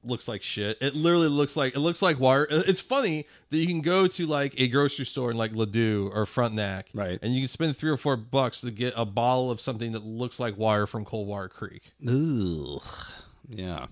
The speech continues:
Speaker 1: It's got a real coppery color to it.
Speaker 2: See, that's
Speaker 1: And oddly translucent in a way that does not bode well for one's faith in, in the man, in mankind.
Speaker 2: Ooh, that just makes me think of kombucha. That's what, that's all
Speaker 1: Well, I
Speaker 2: kombucha
Speaker 1: love
Speaker 2: looks like to
Speaker 1: kombucha.
Speaker 2: me.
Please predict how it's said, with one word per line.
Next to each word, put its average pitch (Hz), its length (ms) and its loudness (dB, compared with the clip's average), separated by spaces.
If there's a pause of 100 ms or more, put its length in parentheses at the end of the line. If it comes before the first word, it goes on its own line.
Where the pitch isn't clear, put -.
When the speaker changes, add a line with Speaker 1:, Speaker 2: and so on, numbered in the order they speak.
Speaker 1:
It's - 100 -20
got 156 180 2
a 135 40 2
real 131 340 2
coppery 113 680 -2
color 98 380 -10
to 98 260 -14
it. 95 180 -20 (100)
Speaker 2:
See, 135 140 4
that's 151 260 8
Speaker 1:
And 143 80 6
oddly 190 260 6
translucent 131 840 2
in 117 100 0
a 107 80 0
way 110 240 0
that 104 260 -6
does 123 240 0
not 113 240 -2
bode 110 240 0
well 104 260 -2
for 110 140 -10
one's 101 280 -6
faith 101 340 -8
in, 101 280 -10
in 101 180 -4
the 101 60 -4
man, 98 280 -6
in 104 100 -4
mankind. 95 640 -10
Speaker 2:
Ooh, 110 540 -2
that 113 160 0
just 127 200 0
makes 139 180 4
me 139 80 2
think 123 180 2
of 92 120 0
kombucha. 104 680 0 (140)
That's 120 180 -2
what, 120 140 2
that's 120 180 4
all 175 140 8
Speaker 1:
Well, 156 100 6 (120)
I - 20 10
Speaker 2:
kombucha 156 100 10
Speaker 1:
love 147 100 10
Speaker 2:
looks 139 160 10
like 110 200 8
to 110 60 2
Speaker 1:
kombucha. 104 60 4
Speaker 2:
me. 139 180 6